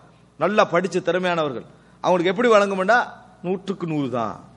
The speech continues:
ஒரு zero அதுல வர வாய்ப்பில்லை அப்படின்னு தான் வருவான்.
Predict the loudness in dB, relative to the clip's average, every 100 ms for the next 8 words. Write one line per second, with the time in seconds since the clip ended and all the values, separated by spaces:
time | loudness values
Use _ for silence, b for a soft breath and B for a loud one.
0 | -20 _ -20 _ -20 _ _ -2 0 0
1 | 2 4 6 8 6 4 4 2 2 -2
2 | -4 -6 -8 B B 4 4 4 4 4
3 | -2 -8